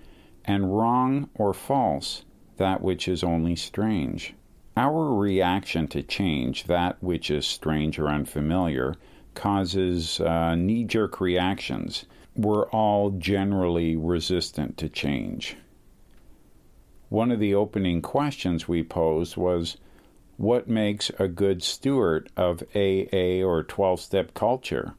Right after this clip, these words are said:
One attribute would be to not p-,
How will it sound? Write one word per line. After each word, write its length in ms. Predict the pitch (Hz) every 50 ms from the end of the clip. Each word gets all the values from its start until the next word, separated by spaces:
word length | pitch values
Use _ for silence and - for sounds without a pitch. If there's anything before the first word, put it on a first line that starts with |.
| - _ - - _ - - - - - - - _ _ - - -
One 260 | 107 110 120 135 131
attribute 800 | 117 101 92 85 - - 90 82 69 80 80 82 87 101 107 - -
would 220 | - 98 95 85 82
be 220 | - 101 101 98
to 180 | - - - 95
not 680 | 95 92 98 117 123 120 104 73 - - - - - - - - - - - - - -
p-, 100 | - -